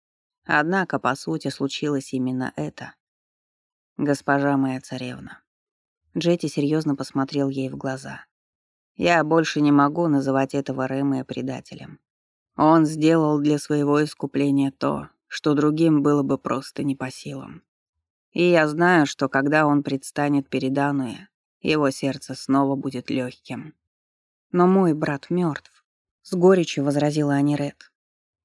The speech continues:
"Спокойствие духа, открытый путь к перерождению важнее существования в привычной смертной форме", мягко заметил Джетти.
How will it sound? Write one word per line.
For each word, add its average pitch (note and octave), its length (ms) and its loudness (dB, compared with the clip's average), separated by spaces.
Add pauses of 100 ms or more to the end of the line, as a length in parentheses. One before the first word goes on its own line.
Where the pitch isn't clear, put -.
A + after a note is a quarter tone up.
(120)
"Спокойствие D3 960 0
духа, D3 500 -2
открытый C#3 540 -2
путь D3 300 -8
к - 80 -20
перерождению C#3 920 -2
важнее D3 540 -4
существования C3+ 960 -2
в - 60 -20
привычной C3+ 580 -4
смертной C3 500 -6
форме", B2+ 520 -12 (580)
мягко D#3+ 380 2
заметил C#3 440 2
Джетти. C#3 520 -8